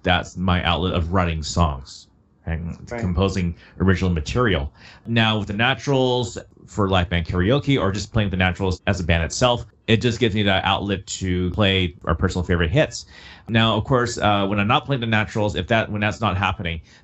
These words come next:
Speaker 1: then of course I just do my own thing too. So I can do like, I do like, like a, the Eddie Lamb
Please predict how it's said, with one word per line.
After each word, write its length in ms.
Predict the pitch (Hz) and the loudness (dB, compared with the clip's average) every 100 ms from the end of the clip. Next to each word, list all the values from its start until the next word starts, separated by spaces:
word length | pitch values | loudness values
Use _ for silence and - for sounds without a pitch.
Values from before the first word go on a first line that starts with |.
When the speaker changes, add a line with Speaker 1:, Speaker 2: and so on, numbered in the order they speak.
| - | 0
Speaker 1:
then 160 | 107 | 0
of 100 | 98 | 2
course 240 | 101 101 90 | 0 -2 2
I 260 | 95 95 | 2 2
just 240 | 90 95 85 | 0 -2 -2
do 140 | 101 | 0
my 160 | 92 90 | 2 2
own 160 | 90 | 0
thing 220 | 85 78 73 | -2 -4 -4
too. 300 | 110 82 73 | -2 -2 0
So 180 | 85 80 | 0 0
I 80 | |
can 200 | 85 90 | 0 0
do 160 | 85 87 | 2 2
like, 200 | 78 - - | 0 -2 0
I 100 | 87 | 2
do 140 | 92 | 2
like, 180 | 85 71 | 0 0
like 180 | 82 78 | -2 0
a, 280 | 76 73 71 | -2 -2 0
the 180 | 90 | 2
Eddie 200 | 107 110 | 2 0
Lamb 260 | 101 95 | 2 0